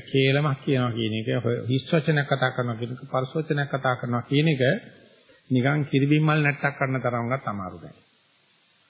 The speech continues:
අලකොල පිටක් දෙකට නම තරම්වත් අමාරු නෑ. කටේ තොලේ ගෑවෙන්නේ නැතුව සිද්ධ වෙන්නේ. නමුත් මේකෙන් සිද්ධ වෙන අකුසලය, මේකෙන් සිදු වෙන අනර්ථය දිහා බැලුවොත්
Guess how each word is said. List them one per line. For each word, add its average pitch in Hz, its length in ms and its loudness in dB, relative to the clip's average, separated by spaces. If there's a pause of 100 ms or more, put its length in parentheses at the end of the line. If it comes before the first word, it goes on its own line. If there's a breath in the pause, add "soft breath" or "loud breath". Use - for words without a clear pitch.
අලකොල 143 380 4 (120)
පිටක් 151 440 -4
දෙකට 147 280 0
නම 135 220 0
තරම්වත් 117 500 0
අමාරු 123 320 2
නෑ. 131 200 2 (360 loud breath)
කටේ 156 680 4
තොලේ 151 300 4
ගෑවෙන්නේ 123 380 2
නැතුව 117 240 0
සිද්ධ 107 240 -4
වෙන්නේ. 107 200 -2
නමුත් 147 260 2
මේකෙන් 143 360 2
සිද්ධ 143 340 -4
වෙන 165 220 4 (120)
අකුසලය, 107 640 0 (800)
මේකෙන් 143 300 4
සිදු 139 280 2
වෙන 151 160 4
අනර්ථය 165 680 2
දිහා 151 260 4
බැලුවොත් 131 500 4